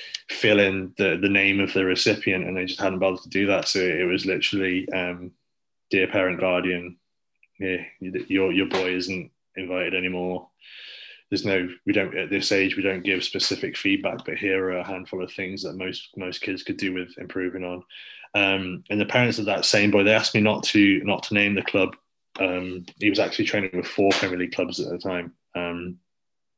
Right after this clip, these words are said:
he's still, he's still, he's still hopeful of kind of continuing with a couple of them. He didn't want, he didn't want to burn any bridges, so he didn't want to, to name the clubs.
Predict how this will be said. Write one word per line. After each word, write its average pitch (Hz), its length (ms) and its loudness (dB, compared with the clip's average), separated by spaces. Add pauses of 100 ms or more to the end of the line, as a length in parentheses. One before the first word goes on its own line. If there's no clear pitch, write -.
(360)
he's 95 160 2
still, 92 260 2
he's 90 180 2
still, 90 260 2
he's 92 320 0
still - 160 2
hopeful 98 380 2
of 87 160 -4
kind 95 200 0
of 90 160 -2 (440)
continuing 95 560 0
with 87 120 -2
a 87 40 0
couple - 260 -2
of 90 80 -2
them. 92 100 -2
He 92 60 2
didn't 101 220 2
want, 92 200 -2
he 92 100 -2
didn't 95 180 0
want 92 120 -2
to 98 60 0
burn 92 140 2
any 92 140 0
bridges, 92 420 0
so 98 100 2
he 92 60 2
didn't 87 180 0
want 87 180 -4
to, 92 240 0
to - 160 -8
name 98 220 2
the 92 80 -2
clubs. 90 400 0